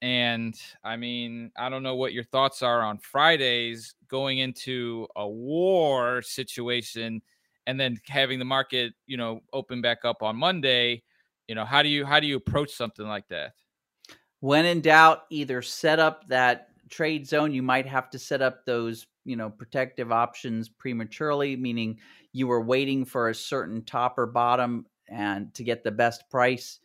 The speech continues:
Speaker 2: You know, maybe it's time to just pull the trigger and get those protective options in place,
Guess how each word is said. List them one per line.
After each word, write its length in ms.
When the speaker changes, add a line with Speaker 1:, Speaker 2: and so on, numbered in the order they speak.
Speaker 2:
You 100
know, 320
maybe 400
it's 440
time 320
to 60
just 260
pull 160
the 80
trigger 380
and 120
get 140
those 180
protective 560
options 460
in 160
place, 520